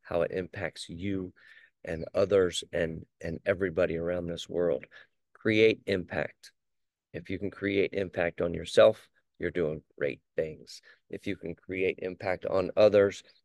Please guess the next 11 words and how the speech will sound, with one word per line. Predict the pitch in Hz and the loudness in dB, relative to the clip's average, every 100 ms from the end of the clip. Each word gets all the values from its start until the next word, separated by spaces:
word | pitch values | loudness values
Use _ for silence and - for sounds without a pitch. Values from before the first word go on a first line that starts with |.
| - | 0
you're | 98 95 | 2 4
doing | 104 95 87 | 4 2 0
amazing | 90 95 104 107 98 92 95 - 80 85 82 | -4 -6 -4 0 2 2 -2 -4 -6 -6 -4
things. | 82 - - - - - - _ _ _ - | -4 -4 -12 -20 -20 -20 -20 _ _ _ -6
And | 87 87 85 - | -4 -4 -6 -8
you | 92 95 | -6 -4
will | 87 | -2
get | 95 87 | 0 2
much | 98 104 - | 4 2 0
more | 87 | -2
gratification | 80 104 87 - - 98 - 87 | 4 6 4 -2 0 2 2 -6